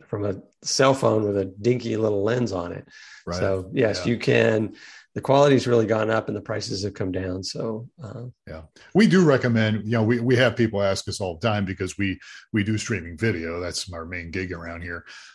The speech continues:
Speaker 2: Uh, we do have people ask, "Well, can I stream using, you know, can I put a live encoder on my camera, on my,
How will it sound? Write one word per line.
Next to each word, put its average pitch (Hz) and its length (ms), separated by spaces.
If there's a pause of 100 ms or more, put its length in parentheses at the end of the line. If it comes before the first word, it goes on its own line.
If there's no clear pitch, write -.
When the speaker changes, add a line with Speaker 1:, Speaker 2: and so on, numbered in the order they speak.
(120)
Speaker 2:
Uh, 85 260
we 113 120
do 139 160
have 113 120
people 104 260
ask, 120 200
"Well, 127 280
can 127 160
I 107 160
stream 147 340
using, 113 480 (400)
you 127 80
know, 107 100
can 110 140
I 110 40
put 139 140
a 120 60
live 127 240
encoder 127 400
on 117 60
my 110 120
camera, 127 440
on 107 100
my, 98 240